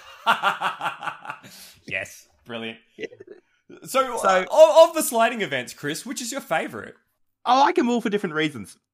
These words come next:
Speaker 2: I'm, I'm, now I'm gonna ask you a question here. Of the three sliding events, which would you find the scariest?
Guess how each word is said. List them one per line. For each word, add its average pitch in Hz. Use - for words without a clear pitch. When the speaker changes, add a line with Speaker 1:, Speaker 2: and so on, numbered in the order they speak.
Speaker 2:
I'm, 196
I'm, 196
now 170
I'm 156
gonna 196
ask 185
you 190
a -
question 160
here. 120
Of 202
the 277
three 202
sliding 147
events, 135
which 180
would 175
you 156
find 139
the 123
scariest? 110